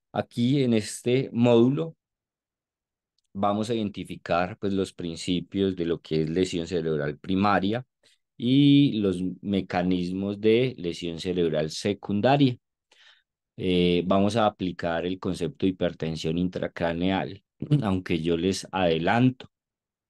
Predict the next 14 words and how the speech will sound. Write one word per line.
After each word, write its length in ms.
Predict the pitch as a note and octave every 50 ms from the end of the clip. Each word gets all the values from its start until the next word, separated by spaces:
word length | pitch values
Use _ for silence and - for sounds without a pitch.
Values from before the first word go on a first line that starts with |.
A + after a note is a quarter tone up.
| _ _ _ _ _ _ _ _ _ _ _
actualmente 920 | G2 G2+ G2+ - - G2 F#2+ F#2+ G2 G#2+ G#2+ G#2+ G#2+ G#2 G2+ - D3 C#3+ - _ _ _ _ _ _ _ _ _ -
el 160 | F#2+ F#2+ F#2
concepto 540 | - G2+ F#2+ F2+ F2+ F#2+ F2+ E2+ - - G#2+
de 80 | G#2+
hipertensión 800 | A2 G#2 - G2 F2 - - - E2+ D#2+ D#2 D#2 - F#2+ F#2 G2
endo-, 360 | A2 A#2+ A#2 - A2+ A2 - _ - -
endocraneal, 880 | A2 G#2 G2+ A2 A2 - A#2 A2+ A2 G#2+ A2 A2 G#2+ G#2 G#2 G#2 - -
ah, 160 | - F#2+ F#2+ - _ _
va 240 | G2 F2+ F2+ F2+ F2+
a 80 | F2+ -
cambiar, 480 | - G2 G2 F#2+ F#2 G#2 F#2 E2 -
ha 40 | E2
estado 340 | F2+ - - F#2 F2+ F#2 F#2+
cambiando, 600 | - E2+ D#2 D2+ D2 D#2+ F2+ F2+ F2+ F2+ F2+ -